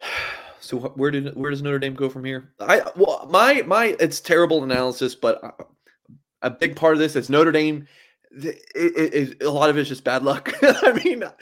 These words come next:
you think one of these guys would just pan out to be elite, <laughs> and just none of them have. It's crazy. In all of this time, it's been, you know, since Clausen,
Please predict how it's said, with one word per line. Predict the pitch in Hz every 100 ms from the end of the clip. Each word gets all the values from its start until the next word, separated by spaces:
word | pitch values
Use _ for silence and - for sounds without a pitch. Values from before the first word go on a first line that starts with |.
| 269 -
you | 330 320
think | 240 214
one | 208 381 381
of | 254 233
these | 190 185
guys | - 160 180 165 151
would | 160
just | 160 - -
pan | 147 151
out | 151 156 170
to |
be | 160 151 147
elite, | 143 147 143 135 -
<laughs> |
and | 247 240 247
just | 247 247
none | 269 277 349
of | 330
them | 320 302
have. | 302 277
It's | - - -
crazy. | - 262 269 285 277 - 135 _ _ _ _
In | 175 175 _
all | 190 220 254
of | 226 208
this | 202 -
time, | - 160 143 82 - - - -
it's | 147 143
been, | 160 160 156 143 _ _
you | 127
know, | 120 101 - _ _ _ _ _ _
since | - 143 127 - - - - _ _ _
Clausen, | - 120 -